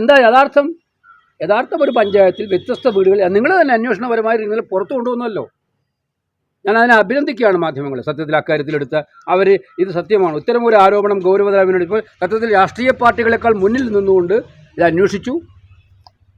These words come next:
ഇത് കള്ളമാണെന്ന് പറഞ്ഞു. രണ്ട് കാര്യങ്ങളാണ് എനിക്ക് ചോദിക്കാനുള്ളത്. ഇലക്ഷൻ കമ്മീഷൻ ഇക്കാര്യത്തിൽ എന്തുകൊണ്ടാണ് ഒരു സത്യപ്രതി-, പ്രസ്താവന ചോദിക്കാത്തത്?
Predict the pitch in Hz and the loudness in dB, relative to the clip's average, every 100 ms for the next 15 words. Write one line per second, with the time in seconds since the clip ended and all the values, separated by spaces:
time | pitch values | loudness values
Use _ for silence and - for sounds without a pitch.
0 | _ _ 160 190 170 170 180 170 147 127 | _ _ -6 -4 0 2 2 0 -2 -8
1 | 113 117 _ _ _ _ _ _ _ _ | -12 -20 _ _ _ _ _ _ _ _
2 | 147 165 214 202 170 160 143 135 139 156 | -8 0 4 4 4 2 -2 -4 -6 -10
3 | - 151 147 135 131 127 135 - 277 233 | -10 -8 -4 -4 -2 -4 -4 -4 -4 -2
4 | 190 180 170 151 160 151 151 135 131 165 | 0 0 -2 2 4 4 -2 -8 -6 -6
5 | 175 202 160 135 131 123 113 _ _ _ | 2 2 4 0 -2 -4 -8 _ _ _
6 | _ _ - 160 151 175 139 165 147 - | _ _ -6 -6 -4 -4 -4 -6 -10 -10
7 | 139 - 147 147 139 135 147 139 131 | -10 -4 -2 -2 -4 -4 -4 -6 -10